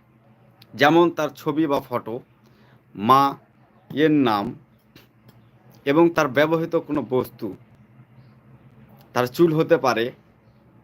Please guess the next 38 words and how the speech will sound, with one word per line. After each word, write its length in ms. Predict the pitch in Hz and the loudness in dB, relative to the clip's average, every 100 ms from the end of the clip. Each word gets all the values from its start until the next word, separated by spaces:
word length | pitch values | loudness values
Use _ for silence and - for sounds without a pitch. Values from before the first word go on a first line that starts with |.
| _ _ _ | _ _ _
কাপড়ের 420 | - 139 156 165 147 | -4 -2 0 0 0
কোনো 220 | 151 151 | 0 2
অংশ 260 | 143 139 | 0 -2
হতে 260 | 147 135 127 | -6 -2 -4
পারে 220 | 117 110 | -2 -4
বা 120 | 113 | -4
কাপড়ের 360 | 131 131 139 147 139 | -6 -6 -4 -6 -4
টুকরা 240 | 151 160 | -6 -4
হতে 260 | 143 139 - | -4 -2 -4
পারে 320 | 101 98 101 - - - - | -4 -12 -14 -18 -20 -20 -8
বা 80 | 131 | -4
তার 220 | 143 139 | -2 0
মাটি, 340 | 135 131 135 | 0 -2 -6
আহ, 880 | - _ _ _ - 113 117 117 113 - - | -16 _ _ _ -4 -2 0 -2 -6 -10 -8
সে 260 | 147 151 | 0 0
যে 200 | 139 147 | 0 0
রাস্তা 340 | 143 139 135 147 | 0 -2 -4 -6
দিয়ে 140 | 143 | -6
চলাচল 460 | 139 139 135 147 139 | -4 -4 -2 -6 -6
করছে 340 | 139 131 139 | -8 -10 -14
সে 180 | 135 139 | -8 -4
রাস্তার 360 | 123 120 135 | -4 -6 -10
পায়ে, 280 | 123 123 120 117 - - _ - - - 113 | -10 -4 -4 -4 -16 -20 _ -20 -20 -14 -8
এ, 140 | 117 | -8
সাবের 440 | 113 127 131 135 | -6 -4 -2 -2
যে 120 | 123 135 | 0 0
মাটি 340 | 123 120 139 | 2 -2 -4
হতে 260 | 127 107 110 | -4 -4 -6
পারে 300 | 98 101 110 - - - | -6 -10 -12 -18 -20 -20
এবং 260 | - 131 160 | -12 -4 -4
তার 240 | 143 151 | -2 -2
যে 160 | 131 190 | 2 0
কোনো 220 | 180 202 | 2 -4
ব্যবহৃত 420 | 151 156 151 151 | -2 -2 -2 -6
জিনিস 400 | 160 131 135 127 | -6 -4 -4 -6
হতে 180 | 113 113 | -8 -12
পারে। 200 | 104 95 - - - _ - - - | -14 -16 -18 -20 -20 _ -20 -20 -20
তো 100 | - | -8